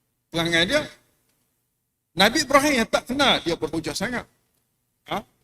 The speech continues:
Nabi Muhammad yang dicerita dalam kitab, dia tutup. Ini perangai, ah, tercela yang ada pada Yahudi dan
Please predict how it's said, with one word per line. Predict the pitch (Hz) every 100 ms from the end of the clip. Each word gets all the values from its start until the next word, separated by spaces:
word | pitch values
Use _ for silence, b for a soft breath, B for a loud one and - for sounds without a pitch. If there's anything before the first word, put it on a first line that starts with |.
| -
Nabi | 226 247
Muhammad | 254 254 254 - 311 -
yang | 196 269
dicerita | 254 254 294 294
dalam | 269 233
kitab, | 277 233 -
dia | - 147
tutup. | 202 - 294 - _ _ _ _ _ _ _ _ -
Ini | 151 180
perangai, | - 151 160 165 185 202 - _ _ _ _ _
ah, | 151 151 143 143 139 135 127 127 - -
tercela | 160 - 165 190 190 165
yang | 139 135
ada | 147 143 -
pada | 139 143
Yahudi | 143 143 143 170 196
dan | 147 196